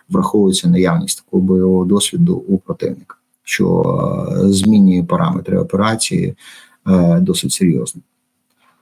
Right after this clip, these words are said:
Е, тому, е, з цієї точки зору ми можемо припустити, що Північна Корея зацікавлена в участі своїх військовослужбовців, і логічно можна припустити, що вони будуть намагатися зробити,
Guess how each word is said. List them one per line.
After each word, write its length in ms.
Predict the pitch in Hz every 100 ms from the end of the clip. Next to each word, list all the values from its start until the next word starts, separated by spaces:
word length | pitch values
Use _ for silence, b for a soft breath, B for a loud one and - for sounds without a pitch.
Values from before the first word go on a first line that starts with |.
| _ 104
Е, 280 | 98 92 90 -
тому, 480 | 110 123 151 147 92
е, 320 | 113 104 98
з 100 | 95
цієї 220 | - 127
точки 380 | 127 117 - 104
зору 300 | 95 120 123
ми 140 | 101 95
можемо 440 | 98 92 98 95
припустити, 600 | - - - - 104 -
що 200 | 92 95
Північна 500 | 87 92 90 - -
Корея 340 | - 98 104 92
зацікавлена 920 | 87 - - 87 - 95 101 107 -
в 340 | 117 98 98 98
участі 480 | - 98 - - 110
своїх 320 | 120 110 -
військовослужбовців, 1000 | 98 - 110 - 110 101 110 131 - 95
і 40 |
логічно 440 | 101 87 95 - 95
можна 260 | 87 90
припустити, 520 | 85 - - 101 95
що 160 | 90 -
вони 200 | 85 92
будуть 340 | 92 87 85
намагатися 580 | 90 85 90 90 90 98
зробити, 480 | 90 85 92 92